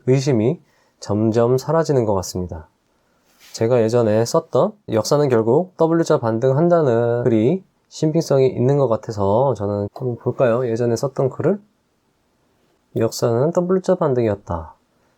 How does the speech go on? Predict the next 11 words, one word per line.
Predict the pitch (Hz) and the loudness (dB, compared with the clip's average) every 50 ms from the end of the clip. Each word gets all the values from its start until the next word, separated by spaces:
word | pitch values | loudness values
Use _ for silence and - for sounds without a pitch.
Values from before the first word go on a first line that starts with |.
| _ _ | _ _
천구백구십칠 | - - 139 143 135 131 131 127 - 113 104 - _ - 143 127 | -4 -2 0 0 0 0 -2 -2 -4 -4 -8 -8 _ -4 -2 0
년 | 113 107 110 127 156 180 185 185 - - | 0 2 2 0 0 -2 -6 -12 -20 -18
아이엠에프 | - 107 110 110 110 110 110 107 110 107 - _ - 139 156 156 | -14 -10 -8 -8 -6 -6 -4 -4 -4 -6 -8 _ 0 2 2 4
외환위기, | 135 113 107 110 113 113 107 98 92 101 92 87 - _ _ _ _ _ _ - - 117 | 4 2 2 2 2 0 0 -2 -2 -4 -4 -4 -6 _ _ _ _ _ _ -16 -10 -10
이천팔 | 107 - 139 127 110 110 110 117 | -6 -2 -2 -2 0 0 0 2
년 | 143 185 190 - _ _ _ _ _ _ | 0 0 -2 -6 _ _ _ _ _ _
금융위기. | - - 113 120 127 123 110 101 92 - - 92 85 - _ _ _ _ _ _ _ _ _ _ _ | -6 -2 0 2 2 2 2 0 -2 -4 -8 -10 -10 -12 _ _ _ _ _ _ _ _ _ _ _
제가 | _ - 117 113 117 | _ -4 -2 0 0
이 | 113 110 | 0 -2
글을 | - - 110 107 107 120 123 131 139 135 | -2 -4 -6 -2 0 2 2 2 2 0
썼었는데 | 131 156 156 156 - 175 170 165 151 123 110 98 98 95 92 92 113 156 202 | 0 -2 -4 -2 -2 -2 -2 0 0 0 0 0 -2 -4 -4 -2 -2 -2 -2